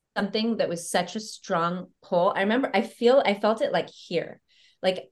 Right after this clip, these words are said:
I would wake up like, "I have to do this. This is crazy. I have to do this." And then I got, I had the mic sitting in here and all this stuff. And I'm like,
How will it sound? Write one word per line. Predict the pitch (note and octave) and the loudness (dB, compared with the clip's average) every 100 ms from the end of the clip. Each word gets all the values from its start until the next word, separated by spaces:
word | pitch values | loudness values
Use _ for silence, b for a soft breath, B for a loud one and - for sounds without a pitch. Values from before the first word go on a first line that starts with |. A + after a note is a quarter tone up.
| - | 0
I | G3 | 4
would | G3 F3 | 4 4
wake | G3 G#3+ | 4 4
up | G3+ - | 2 0
like, | F3 - - _ _ _ _ _ _ _ _ _ - | -2 -2 -8 _ _ _ _ _ _ _ _ _ -6
"I | |
have | A3 - B3 A#3 - | -4 -2 -6 -6 -8
to | F#3+ | -10
do | - A#3 G4 | -4 2 2
this. | G#3 - - | 2 -4 -6
This | G3+ G#3 | -6 -6
is | - | -12
crazy. | - - C#4+ G4+ A#3+ D3+ | -14 -6 2 2 2 0
I | D#3 | -4
have | - G#3+ G#3+ | -4 -2 -2
to | A3+ | -6
do | F3+ C#4+ | -6 -4
this." | D#4 F3+ | -4 -6
And | G#3 | -6
then | F3+ | -6
I | F3 | -4
got, | F3 G#3 A3 - | 0 0 0 -6
I | |
had | G3+ G#3+ G#3 | -4 -4 -4
the | G3 | -2
mic | F#3+ G#3+ A3 | 0 -2 -2
sitting | G#3+ G#3+ G#3+ | -4 -4 -4
in | G3+ | -4
here | F#3+ | -4
and | E3 | -4
all | F3+ | -4
this | F#3 F#3 | -4 -2
stuff. | G#3 G3+ | -2 -2
And | G3 | -4
I'm | F3+ | -4
like, | F3+ E3+ | -4 -6